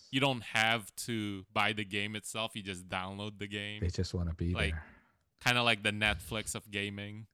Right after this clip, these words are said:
Speaker 1: <laughs>
Speaker 2: They're s-,
Speaker 1: I don't know
Speaker 2: they're,
Speaker 1: how that's,
Speaker 2: they're so
Speaker 1: that
Speaker 2: big.
Speaker 1: works,
Speaker 2: They're so
Speaker 1: but
Speaker 2: big. <laughs>
Speaker 1: yeah.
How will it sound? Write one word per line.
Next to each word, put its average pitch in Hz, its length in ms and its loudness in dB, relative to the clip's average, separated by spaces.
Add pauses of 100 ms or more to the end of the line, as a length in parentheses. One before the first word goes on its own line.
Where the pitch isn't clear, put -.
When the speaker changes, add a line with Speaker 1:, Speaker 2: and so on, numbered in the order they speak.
Speaker 1:
<laughs> - 180 -20
Speaker 2:
They're 180 80 -4 (540)
s-, 85 160 -4
Speaker 1:
I 135 100 6
don't 151 120 4
know 147 80 4
Speaker 2:
they're, 127 80 4
Speaker 1:
how 120 60 6
that's, 104 280 -2
Speaker 2:
they're 85 140 0
so - 180 0
Speaker 1:
that 104 140 2
Speaker 2:
big. 82 100 2
Speaker 1:
works, 82 440 -4
Speaker 2:
They're 80 120 -2
so 71 240 -4 (1000)
Speaker 1:
but - 0 -
Speaker 2:
big. 208 320 8
<laughs> - 20 -12
Speaker 1:
yeah. 95 200 -6